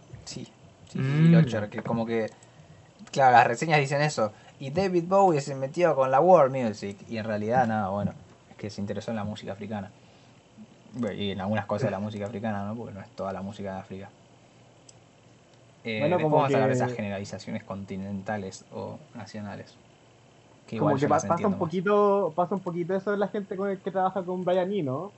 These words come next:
Speaker 3: O sea, David Bowie, los Talking Heads, como que Brian Eno le tiene un gusto, una fascinación por la música africana y además la trabaja bien. Eh, yo creo que es de las pocas personas blancas que se le, se le puede decir eso.
Speaker 1: Bueno, vamos a estar nombrando unos pares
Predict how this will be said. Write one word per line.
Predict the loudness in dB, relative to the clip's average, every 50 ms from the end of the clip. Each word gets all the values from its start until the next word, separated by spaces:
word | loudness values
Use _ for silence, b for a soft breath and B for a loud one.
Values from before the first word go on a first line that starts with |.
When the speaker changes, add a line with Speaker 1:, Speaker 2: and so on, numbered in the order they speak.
| _
Speaker 3:
O | -16 -2
sea, | 2 4 4
David | 4 4 4 2 2 0 -2 -2 0
Bowie, | 2 4 6 8 8 8 6 4 2
los | 0 0 0
Talking | -2 -2 -2 -4 -8 -8 -6 -6
Heads, | -6 -2 -2 -2 -2 -4 -6 -10 -6
como | -4 -4 -2 -2
que | 0 0 2 2 2 0 0 -4 -6 _ _ _ -20 -4
Brian | 0 4 4 6 6 4 4
Eno | 2 2 2
le | 4 2 2 2 2 2 0 0 -2
tiene | -2 -2 0 0
un | 0 0
gusto, | 0 -2 -2 -2 -2 -2
una | -2 0 0
fascinación | 0 -2 -2 -2 -6 -6 -6 -6 -8 -6
por | -4 -2 -2
la | 0 -2
música | -2 -4 -4 -4 -6 -6
africana | -4 -6 -4 -2 -2 -2 -2 -2 -4 -4 -4 -6 -8 -6
y | -4 -2 -2 -2 0
además | 2 4 4 4 2 2 0 0 -2 -2 -4 -6 -2
la | -2 -2 0
trabaja | 0 0 0 0 0 -2 -2 -4
bien. | -2 -2 -4 -4 -4 -8 -12 _ _ _ _ _ _ _ _ _ -20 _ _ _ -16 _
Eh, | -4 -2 0 0 0 0 0
yo | 0 2
creo | 4 4
que | 4
es | 6
de | 4 4
las | 2 2
pocas | 2 0 0 0
personas | -2 -4 -2 0 0 0 2 2
blancas | 4 4 4 2 2 -2 -2 0
que | 2 2 2 2 0 0
se | -2 -2
le, | 0 0 0 0 0
se | -2 -2
le | -2
puede | -2 -2 -2 -2
decir | -2 -2 -4 -4
eso. | -4 -6 -6 -14 -20 _ _ -20 _ _ _ _ _ B B B B B B
Speaker 1:
Bueno, | -2 2 6
vamos | 6 6 6 6
a |
estar | 6 6 6
nombrando | 6 4 4 4 2 2 2
unos | -2 -2 -4 0
pares | 2 2 2 2 -2 -8 -14 -18 -20